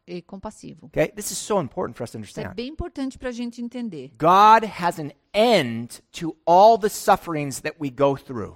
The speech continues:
Speaker 1: Deus tem um final pra todo o sofrimento que a gente passa.
Speaker 2: He has an end for all of it.
Speaker 1: Ele tem um final pra tudo isso.
Speaker 2: And it's compassion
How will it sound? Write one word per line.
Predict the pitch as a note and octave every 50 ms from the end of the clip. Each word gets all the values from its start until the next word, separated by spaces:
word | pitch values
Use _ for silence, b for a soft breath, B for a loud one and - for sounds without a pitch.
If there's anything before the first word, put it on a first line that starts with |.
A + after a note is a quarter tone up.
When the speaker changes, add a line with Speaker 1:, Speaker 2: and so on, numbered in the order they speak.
| _ _
Speaker 1:
Deus | - F3+ A#3 C4+ D#4+ D4+ -
tem | - C4+ C4 C4+
um | C#4+ C#4+
final | - _ _ _ - C#4+ D4 C#4+ B3+ A3+ A3+ A3+ C4 D4+ D#4+
pra | A#3+ - A#3+ A#3
todo | _ _ - D#4 F4 G4 G4+
o | G4
sofrimento | - - F4 - - C#4+ C4+ C4 B3+ B3 A#3+
que | -
a | C4+
gente | B3+ C4 C4+ -
passa. | _ - A#3 G3+ F#3 - - - F#3+ F#3 -
Speaker 2:
He | A3+ B3
has | A3 F#3+
an | A3 A3
end | G3+ G#3+ B3+ B3+ A3
for | - A#3 C4 B3+ -
all | - B3 C4 C#4 C#4+ D4+ D4+ D4+ C#4+ A#3
of | F3+ C#3 C#3
it. | A#2+ - - - - - - -
Speaker 1:
Ele | A3+ B3 B3
tem | D4+ E4
um | F#4 F4+
final | - - F4 C#4 A#3 A3+ B3+ C4
pra | F4 D#4
tudo | D#4 - F#4 A#4 B4+ A#4+ F#4
isso. | A3 D#3+ E3
Speaker 2:
And | D#3+ E3+
it's | D#3+ - -
compassion | - E3 D3 C#3 - D3 D3+ D3+ D#3 - - E3+ E3